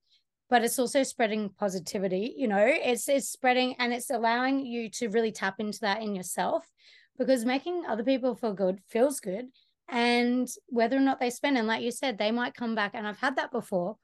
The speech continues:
someone who didn't have much money, and he came in and he told me he'd saved up for months just to get a dance, because I'd always, you know, chat to him and, and,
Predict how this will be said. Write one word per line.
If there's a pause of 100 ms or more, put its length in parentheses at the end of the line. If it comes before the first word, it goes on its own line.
(360)
someone
who
didn't
have
much
money,
and
he
came
in
and
he
told
me
he'd
saved
up
for
months
just
to
get
a
dance,
because
I'd
always,
you
know,
chat
to
him
and,
and,